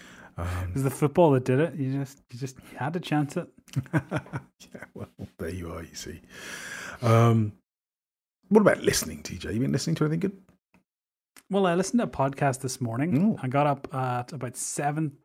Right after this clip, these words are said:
Speaker 2: thirty. I put on my running shoes and I listened to the first episode of Couch to five K, and I went for a run.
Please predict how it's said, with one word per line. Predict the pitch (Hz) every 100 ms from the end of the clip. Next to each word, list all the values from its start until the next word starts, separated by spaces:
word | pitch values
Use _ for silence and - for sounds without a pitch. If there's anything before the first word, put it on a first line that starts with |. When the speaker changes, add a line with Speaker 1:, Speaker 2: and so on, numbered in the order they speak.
| _
Speaker 2:
thirty. | 123 110 120 175 - _ _ _ _ _
I | 127 120
put | - 135
on | 135 131 135 135
my | 127
running | 117 113 113
shoes | 127 147 151 190 - -
and | 135 127
I |
listened | 127 131 - 135 131
to | - 123
the |
first | 120 156 127
episode | 139 127 139 127
of | -
Couch | - 131 -
to | 123
five | - 127 120
K, | - 120 135 160 _ _ _ - _ _ _ -
and | 147
I |
went | 151 151
for | 165
a | 165
run. | 254 202